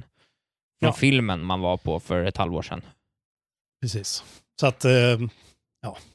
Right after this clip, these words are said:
Speaker 2: det är, det är bara s-, det är bara tråk-, det är tråkigt när spel, eh, när man märker att så här, jävlar vad de har jobbat länge på det här och de fick en fet franchise, tyckte de.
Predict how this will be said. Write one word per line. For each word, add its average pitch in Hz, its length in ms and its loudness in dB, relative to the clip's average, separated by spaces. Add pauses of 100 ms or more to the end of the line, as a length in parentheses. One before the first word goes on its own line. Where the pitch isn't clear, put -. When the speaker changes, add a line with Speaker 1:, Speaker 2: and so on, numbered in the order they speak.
(100)
Speaker 2:
det 151 160 4
är, 147 220 0 (1120)
det 165 80 6
är 185 40 6
bara 180 140 8
s-, - 200 0
det 165 200 2
är 180 40 6
bara 165 160 8
tråk-, 143 460 -4 (240)
det 175 100 4
är 170 40 4
tråkigt 160 520 0
när 151 100 2
spel, 120 460 2 (680)
eh, 120 440 2 (320)
när 151 120 2
man 139 160 4
märker 131 380 2
att 123 100 -4
så 131 60 0
här, 113 80 2
jävlar 135 440 4
vad 131 100 4
de 117 120 2
har 113 60 2
jobbat 113 240 0
länge 107 220 -4
på 120 100 -8
det 117 60 -2
här 107 220 -4
och 110 80 -2
de 117 120 -2
fick - 380 -2
en 127 100 2
fet 120 300 2
franchise, 117 580 0
tyckte 127 260 -8
de. 110 240 -6